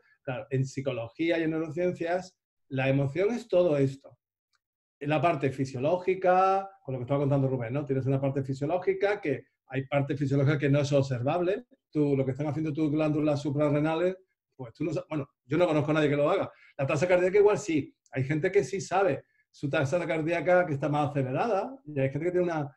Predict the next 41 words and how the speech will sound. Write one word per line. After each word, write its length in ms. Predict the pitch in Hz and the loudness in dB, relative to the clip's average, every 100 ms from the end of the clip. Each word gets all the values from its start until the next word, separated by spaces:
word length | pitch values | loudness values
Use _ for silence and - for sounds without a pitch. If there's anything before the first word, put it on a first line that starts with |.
| _ - | _ -6
una 180 | 170 175 | -2 0
autopercepción 640 | 170 151 156 151 143 165 | 0 -2 -2 -2 -4 -4
de 60 | 160 | -4
la 100 | 151 | -4
tasa 200 | 160 160 | -6 -8
cardíaca 340 | 160 160 381 | -6 -6 -2
increíble, 420 | 415 143 165 190 - | -2 2 2 2 0
que 140 | 117 | -8
puede 180 | 127 135 | -4 -2
ser 140 | 170 | -2
un 100 | 175 | -2
problema. 440 | 135 131 202 269 - _ _ | -4 -4 -2 -2 -4 _ _
Claro, 240 | 131 143 165 | -4 -2 0
porque 180 | 139 | 0
te 120 | 127 120 | -2 -4
puede 180 | 131 | -4
poner 220 | 131 143 160 | 0 0 0
más 140 | 165 | 0
nervioso. 580 | 135 123 170 247 123 - _ _ - | 0 0 -2 -2 -6 -16 _ _ -6
Imagínate 400 | 139 135 156 156 | -4 -2 -2 0
que 80 | 180 | 0
te 60 | 175 | 2
notas 220 | 139 139 | 2 2
mucho 280 | 147 139 151 | 2 0 -2
la 100 | 139 | -2
tasa 220 | 127 131 | -4 -6
cardíaca. 420 | 123 175 - - _ _ | -4 -2 -4 -8 _ _
Yo, 160 | 135 170 | -2 0
por 60 | |
ejemplo, 200 | 175 175 | 0 -2
no 140 | 151 151 | 0 2
me 80 | 139 | 2
la 100 | 127 | 0
noto. 260 | 113 - _ _ _ _ _ _ | -4 -14 _ _ _ _ _ _
Eh, 640 | 151 147 143 139 139 135 135 - _ _ _ | 0 2 4 4 4 2 0 -8 _ _ _
y 100 | 180 | 4
luego 200 | 202 233 | 4 6
la 140 | 233 | 2
parte 240 | 196 190 202 | 2 0 0
más 140 | 185 | 0
conductual, 800 | 185 170 143 135 208 247 170 - | -2 0 -2 -2 -2 -2 -6 -12